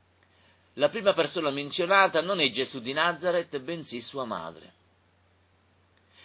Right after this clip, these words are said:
E anche in questo caso la cosa può sorprendere,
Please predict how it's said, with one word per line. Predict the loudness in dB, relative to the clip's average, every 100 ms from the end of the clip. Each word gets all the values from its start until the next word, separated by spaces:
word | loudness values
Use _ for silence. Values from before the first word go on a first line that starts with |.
| -6
E | 0
anche | 0 0
in | -2
questo | -2 -4 -4
caso | 2 4 4 2 -6 -8 _ _ _ _ _ _
la | -6
cosa | -2 -2 -2 -4
può | -6
sorprendere, | -6 -6 -6 -6 -2 -2 -4 -6 -6